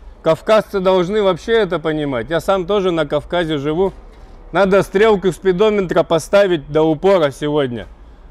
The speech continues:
потому что другого шанса не будет. Ну, может, может, кто-то и приедет на следующий год, но мы не знаем. Поэтому стрелку надо сегодня положить. Вот. И прошу Аллаха Субханаху ва Тааля,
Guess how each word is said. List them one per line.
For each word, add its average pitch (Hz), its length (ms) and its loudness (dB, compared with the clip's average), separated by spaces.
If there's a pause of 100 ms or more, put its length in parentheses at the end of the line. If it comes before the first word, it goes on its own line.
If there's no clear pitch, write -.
потому 185 380 2
что 196 160 0
другого 185 520 4
шанса 208 400 0
не 170 120 -2
будет. 175 360 0 (560)
Ну, 214 180 4
может, 190 420 2
может, 202 360 0
кто-то 202 300 0
и 196 80 6
приедет 185 500 0
на 202 100 -2
следующий 170 560 -2
год, 151 280 0
но 143 80 -6
мы 180 160 -2
не 185 100 0
знаем. 170 480 0 (380)
Поэтому 185 420 0
стрелку 196 480 0
надо 196 260 2
сегодня 196 360 -2
положить. 165 560 0 (1080)
Вот. 165 300 4 (420)
И 165 80 0
прошу 190 380 0
Аллаха 196 420 4
Субханаху 185 760 -2
ва 175 140 0
Тааля, 185 540 4